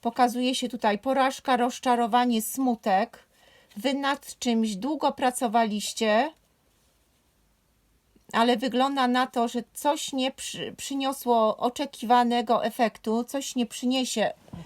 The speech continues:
oczekiwanych efektów. W związku z tym będzie tutaj smutek,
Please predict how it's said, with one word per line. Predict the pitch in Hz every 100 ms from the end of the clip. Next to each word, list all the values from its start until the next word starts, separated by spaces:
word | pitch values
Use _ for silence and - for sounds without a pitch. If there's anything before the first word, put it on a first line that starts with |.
| - -
oczekiwanych | 254 269 240 - 214 226 208 -
efektów. | 214 - 202 - 240 240 294 _ _ _ _ _ _ _ - -
W |
związku | 190 214 240 269 - 254
z | 247
tym | - 240 233
będzie | 233 226 214 220
tutaj | 208 214 226 190 196
smutek, | - 240 240 247 233 220 -